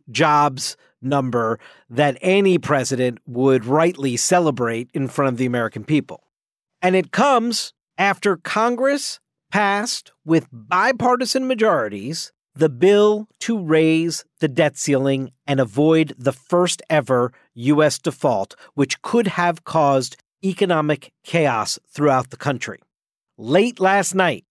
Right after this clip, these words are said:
the Senate voted to pass the bill that the House had sent its way. The final Senate tally was sixty-three to thirty-six, sixty-three ayes to thirty-six noes. Forty-six Democratic senators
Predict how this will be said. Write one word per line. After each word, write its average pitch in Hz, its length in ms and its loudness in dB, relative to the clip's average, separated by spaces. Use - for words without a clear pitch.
the 113 100 -10
Senate 180 460 0
voted 160 420 2
to 156 80 0
pass 160 360 -2
the 156 120 -6
bill 175 300 2
that 175 160 0
the 139 80 -4
House 160 320 0
had 131 180 -2
sent 165 400 -2
its 143 220 -6
way. 214 380 0
The 139 40 -4
final 165 360 0
Senate 160 400 0
tally 170 340 0
was 139 180 -6
sixty-three 214 1300 -4
to 160 100 0
thirty-six, - 1040 -2
sixty-three 175 760 -4
ayes 113 460 -2
to 131 100 -8
thirty-six 151 800 -6
noes. 135 520 -4
Forty-six 226 800 0
Democratic 165 720 -2
senators 123 760 -4